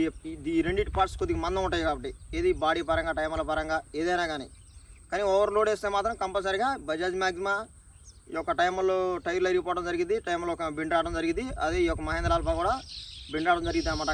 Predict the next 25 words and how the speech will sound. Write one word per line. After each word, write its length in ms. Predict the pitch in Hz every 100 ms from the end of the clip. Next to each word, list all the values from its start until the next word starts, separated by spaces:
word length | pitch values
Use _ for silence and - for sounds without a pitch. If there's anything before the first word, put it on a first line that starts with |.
| 165
కాదు 160 | 180
ఏంటంటే 220 | 190 208 -
దానికి 260 | 165 175 185 156
దీంతో 180 | 170 190 202
పోల్చుకుంటే 300 | 202 196 190
దీనికి 160 | 196 -
కొద్దిగా 220 | 180 160 190
సింకింగ్ 280 | 185 175 190
అనేది 160 | 190 196
కొద్దిగా 200 | 170 160
తేడా 140 | 165 165
ఉంటుంది. 220 | 160 170 233 170
నైంటీ 200 | 170 175 170
పర్సెంట్ 260 | - 170 240 - - - - -
ఈ 40 | 156
యొక్క 140 | 156 160 147 131 151
మహేంద్ర 240 | 170 170
ఆల్ఫా 140 | 165 156
అనేది 180 | 170 208 233
టైమర్లో 300 | 165 170 170 -
తొందరగా 260 | 156 170 160
బెండ్ 160 | 160 165
రాదనమాట. 340 | 151 143 139 202 - - - - - - 151
ఓకే 120 | 180
ఫ్రెండ్స్, 240 | 196 226